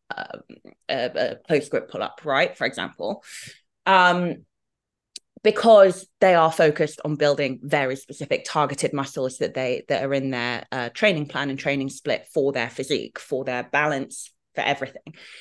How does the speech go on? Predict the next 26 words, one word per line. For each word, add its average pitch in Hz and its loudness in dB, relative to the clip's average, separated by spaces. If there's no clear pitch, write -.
Um, 170 4
they 190 8
would, 185 2
they 180 6
will 175 0
prefer 233 4
to 202 -8
sit - -6
down 175 0
because 170 0
they 160 2
wanna 151 -4
save 160 -2
it, - -6
they 156 2
wanna 151 -4
tax - -4
themselves 151 -2
as 147 -8
little 196 0
as 170 -2
possible 165 -2
in - -2
every 190 2
other 160 0
way 175 0